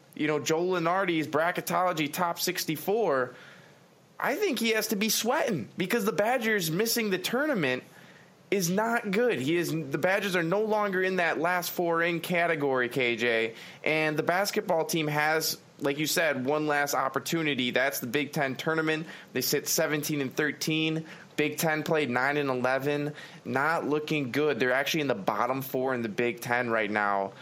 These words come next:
tied with Nebraska for, you know, could be bottom three in the Big Ten. Cage, do you think Gard will be back next season? Is this your hunch, or, or do you think McIntosh may pull it again? Where do you lean on percentages on this?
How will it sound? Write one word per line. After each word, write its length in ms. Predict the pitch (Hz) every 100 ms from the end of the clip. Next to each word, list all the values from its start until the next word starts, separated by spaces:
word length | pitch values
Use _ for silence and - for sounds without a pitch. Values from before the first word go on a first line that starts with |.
| - - -
tied 340 | 151 139 143
with 140 | 135
Nebraska 720 | 135 120 107 113 113 - 120
for, 180 | 104 104 101 - -
you 140 | - 117
know, 240 | 107 104 -
could 220 | - 147
be 160 | 131 127
bottom 320 | 120 117 117
three 360 | 113 127 131 131
in 60 |
the 80 | 113
Big 280 | 101 113 110
Ten. 380 | - 104 101 104 - - -
Cage, 220 | - 151 131
do 100 | 151
you 160 | 214
think 560 | 240 - 180 208 208 - - 131
Gard 320 | 135 147 180
will 160 | 175 - - -
be 80 |
back 380 | 131 123 120 147
next 240 | 185 185 -
season? 340 | 214 214 202
Is 100 | 143
this 200 | 139 165
your 120 | 165
hunch, 380 | - 143 165 190
or, 160 | 156 147
or 360 | 85 76 151
do 80 | 160
you 40 |
think 240 | 175 190 180
McIntosh 640 | 143 160 185 175 165 160
may 180 | 147 160
pull 300 | - 156 165
it 60 |
again? 300 | 165 139 190
Where 140 | 127 131
do 80 | 156
you 80 |
lean 280 | 151 143 160
on 100 | 139
percentages 680 | - 120 - 147 165 110 87
on 160 | 85
this? 260 | 82 - -